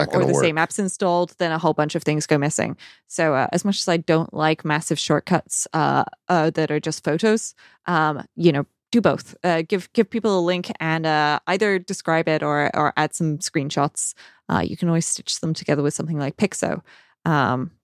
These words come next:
Speaker 2: so that, uh, you don't have a thousand screenshots to upload, just a few.
Speaker 1: All right, Rose, tell us about Twinkly Lights.
Speaker 2: Okay, so Twinkly Lights, they're something I got last year. They, um, they, they,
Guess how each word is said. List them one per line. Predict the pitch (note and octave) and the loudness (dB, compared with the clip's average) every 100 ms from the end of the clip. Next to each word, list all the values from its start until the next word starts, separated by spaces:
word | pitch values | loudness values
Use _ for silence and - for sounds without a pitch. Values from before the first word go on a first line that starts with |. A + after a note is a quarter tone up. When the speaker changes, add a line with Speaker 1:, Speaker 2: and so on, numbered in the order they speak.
| _ | _
Speaker 2:
so | - D#3+ D3 | -6 -4 -2
that, | C3+ | 0
uh, | C#3 - - F3 | 0 0 -4 -4
you | E3 | 0
don't | D3 C3 | 0 0
have | D3+ A#2+ - _ - | 0 -4 -6 _ -8
a | |
thousand | G3 F3+ D#3+ D3+ | 0 0 0 -8
screenshots | - C3+ D#3+ D3+ - | -6 -4 0 -2 0
to | D3 | -4
upload, | - C#3 - | 0 0 0
just | D#3 - | -6 -6
a | |
few. | - B2 _ _ _ _ _ _ _ - | -8 -10 _ _ _ _ _ _ _ 0
Speaker 1:
All | |
right, | E2+ - _ _ _ | 0 0 _ _ _
Rose, | F#2 D2+ - _ _ | 0 0 -2 _ _
tell | - C3 D#3 | -4 0 0
us | D3 | -2
about | - F2+ E2 D#2 _ | -4 0 0 -2 _
Twinkly | - G2 E2 C#2 | 0 2 2 -2
Lights. | A#1+ A#1 - - - - _ _ _ _ _ - | 0 -2 -2 -6 -6 -8 _ _ _ _ _ -6
Speaker 2:
Okay, | G3 D#3+ - _ - - | -2 -2 -4 _ -20 -12
so | - A#3 | 0 0
Twinkly | G3 D#4+ F4 F4+ | 0 -4 -2 0
Lights, | G3+ D#3 - | 2 0 -2
they're | - F3 | -4 -2
something | A3+ C4+ D#4 | -2 -2 -2
I | A#3 | 0
got | F#3+ E3+ | 0 0
last | D#3+ D3 D#3 - | 0 0 -2 -2
year. | D#3 D3+ | 0 2
They, | D#3+ D#3 D3+ D#3 - | 2 2 2 0 0
um, | D#3 C#3+ C#3 C#3+ C3+ - | 0 2 0 -4 -10 -4
they, | F3+ F#2+ | -2 -2
they, | F#3 D3 D3+ | -4 0 0